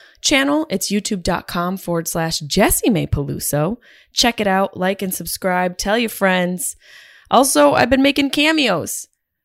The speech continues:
If you want to send your friend a funny video from me or a heartfelt one, I'll do heartfelt videos. Hit me up on Cameo. It's a cool app where you can, uh, book your favorite celebrities, athletes, former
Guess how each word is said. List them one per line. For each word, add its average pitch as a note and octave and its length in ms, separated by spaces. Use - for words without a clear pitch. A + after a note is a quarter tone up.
If F#3 100
you A#3+ 80
want B3 80
to B3 100
send B3+ 160
your C4 60
friend C4 260
a A#3+ 40
funny C4+ 400
video C4+ 320
from C4 260
me C4+ 240
or F#4+ 220
a E4 40
heartfelt - 520
one, F#3+ 260
I'll D4+ 80
do E4+ 160
heartfelt E3 500
videos. F3 480
Hit C4 140
me C4+ 100
up C#4+ 140
on C4 140
Cameo. B3+ 560
It's - 80
a - 60
cool A3 260
app G#3 220
where F#3+ 60
you F#3 120
can, E3+ 560
uh, D#3 240
book F#3 300
your F3+ 160
favorite F3 600
celebrities, B3 840
athletes, A3 920
former A3+ 760